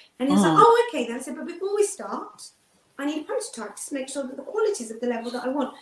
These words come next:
Speaker 1: Can we look at a prototype?" And then that's when he said seventy-nine pound, and I still had to keep up the appearances and went, "Yeah,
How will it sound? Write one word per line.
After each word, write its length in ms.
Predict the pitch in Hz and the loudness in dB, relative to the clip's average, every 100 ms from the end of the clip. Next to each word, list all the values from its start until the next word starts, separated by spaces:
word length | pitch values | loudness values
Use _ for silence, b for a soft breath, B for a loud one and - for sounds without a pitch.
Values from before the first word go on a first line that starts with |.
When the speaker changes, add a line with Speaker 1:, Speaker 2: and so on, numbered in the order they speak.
| b | b
Speaker 1:
Can 160 | - 294 | -2 2
we 80 | 285 | 2
look 160 | 294 | 0
at 80 | - | -8
a 40 | - | 0
prototype?" 680 | 403 427 - 208 - - _ _ _ - | 2 2 0 -10 -12 -18 _ _ _ 0
And 140 | 254 | 2
then 140 | 294 302 | 4 2
that's 160 | 311 277 | 2 0
when 80 | |
he 80 | 269 | -2
said 160 | 269 254 | -2 -2
seventy-nine 420 | 247 240 240 247 | -2 0 0 -2
pound, 340 | 302 - 233 | -2 -2 -2
and 100 | 226 | 0
I 40 | 262 | -2
still 180 | - 320 | -2 -4
had 140 | 311 | -6
to 80 | 254 | -8
keep 260 | - 277 285 | -6 -4 -4
up 200 | - 226 | -4 -2
the 260 | 247 240 254 | -2 -4 -12
appearances 680 | 262 302 254 - - - | -8 -6 -6 -6 -10 -10
and 80 | 247 | -2
went, 160 | 254 262 _ _ _ | -2 -2 _ _ _
"Yeah, 120 | 370 | -12